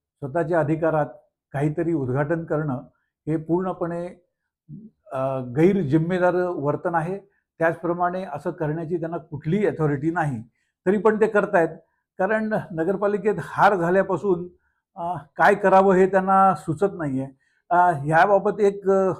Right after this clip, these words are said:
मा-, अ, एक कोणीतरी चांगला, अ, ह्याच्यावर चार ओळी लिहिलेल्या आहेत, मी तुम्हाला त्या वाचून दाखवतो. त्याचं असं झालेलं आहे, "हरलाय पण माज कमी नाही झाला,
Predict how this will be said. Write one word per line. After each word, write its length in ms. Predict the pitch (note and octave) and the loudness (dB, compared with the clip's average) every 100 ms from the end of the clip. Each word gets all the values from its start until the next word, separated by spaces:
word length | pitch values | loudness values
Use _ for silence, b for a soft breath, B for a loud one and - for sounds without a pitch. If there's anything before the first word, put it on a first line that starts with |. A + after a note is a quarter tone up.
| - E3 | -8 0
मा-, 160 | E3 | 2
अ, 220 | D3+ D#3 F#3+ - | 4 2 0 -4
एक 200 | F#3+ - | -6 0
कोणीतरी 440 | F#3 G3 F#3+ G3 F#3+ b _ F3 | 0 2 0 -2 -4 b _ 0
चांगला, 540 | E3 F3+ F#3 F3 D#3 - _ - D3 | 2 6 8 8 4 -2 _ -14 -8
अ, 60 | C#3+ C3+ A#2+ B2+ _ _ _ _ _ _ - | -6 -6 -10 _ _ _ _ _ _ _ -6
ह्याच्यावर 280 | D3+ G3 G3 | 0 4 2
चार 300 | - F#3 G3+ | 4 6 8
ओळी 260 | F#3 F#3+ | 8 6
लिहिलेल्या 360 | E3 D#3+ F#3+ E3+ | 6 8 8 6
आहेत, 140 | D#3 | 2
मी 100 | E3 | -2
तुम्हाला 220 | E3+ F3+ E3+ | -2 -2 0
त्या 100 | E3+ | 0
वाचून 260 | D3+ F#3+ | 0 -2
दाखवतो. 500 | F3+ E3 C3+ C#3+ - _ _ _ _ _ _ _ _ _ E3 | -4 -6 -8 -12 -14 _ _ _ _ _ _ _ _ _ -4
त्याचं 240 | E3 G3+ | 2 4
असं 120 | E3 | 6
झालेलं 300 | G#3+ G3+ F3+ | 6 6 6
आहे, 200 | E3+ F#3+ - _ _ _ _ _ _ _ _ D3 | 4 0 -10 _ _ _ _ _ _ _ _ 0
"हरलाय 460 | E3 G3+ A3+ A3+ A3+ - - | 4 8 6 4 -4 -6 -2
पण 220 | F#3+ D#3+ | -2 4
माज 320 | F3+ G3+ - - _ _ _ _ _ _ _ _ _ | 4 4 0 -16 _ _ _ _ _ _ _ _ _
कमी 200 | E3+ F#3+ | 2 4
नाही 180 | G3 E3 | 4 2
झाला, 280 | C3 G#2+ | 0 -4